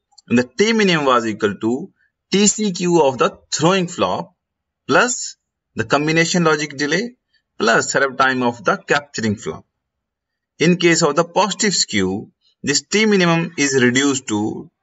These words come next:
T C Q plus T C L plus T setup as it is, minus Q, the amount of skew added. So we saw that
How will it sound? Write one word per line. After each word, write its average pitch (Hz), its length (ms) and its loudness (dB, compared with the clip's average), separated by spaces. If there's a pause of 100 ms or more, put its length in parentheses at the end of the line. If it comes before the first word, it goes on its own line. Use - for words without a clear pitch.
(260)
T 147 140 0
C 151 220 0
Q 202 400 0 (560)
plus 220 220 0
T 143 180 -2
C 131 180 0
L 135 140 0
plus 151 260 -2
T 127 160 0
setup 123 540 -2
as 151 260 0
it 92 100 -10
is, - 300 -14 (840)
minus 202 540 2
Q, - 300 -10 (520)
the 113 120 0
amount 135 380 0
of 135 100 0
skew 127 300 -2
added. 85 320 -4 (460)
So 156 120 -6
we 165 120 2
saw 214 380 2
that 104 420 0